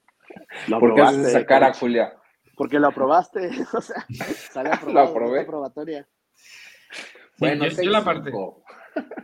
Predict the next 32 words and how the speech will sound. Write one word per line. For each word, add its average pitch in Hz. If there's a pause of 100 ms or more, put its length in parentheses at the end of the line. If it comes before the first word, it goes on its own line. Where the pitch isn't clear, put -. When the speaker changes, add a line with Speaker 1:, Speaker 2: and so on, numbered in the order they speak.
(420)
Speaker 3:
yo 151
la 202
parte 165
positiva 135
que 127
veo 156
es, 120
yo 135
quiero 160
ver 139
esa 127
parte 123
que, 123
que 113
tú 117
dices, 104
Iván, 95
es 98
decir, 98
a 113
veces 180
se 180
veían 139
cosas 143
que -
no 120
se -
entienden 135 (140)
y 139
yo 202
quiero 196
pensar, 139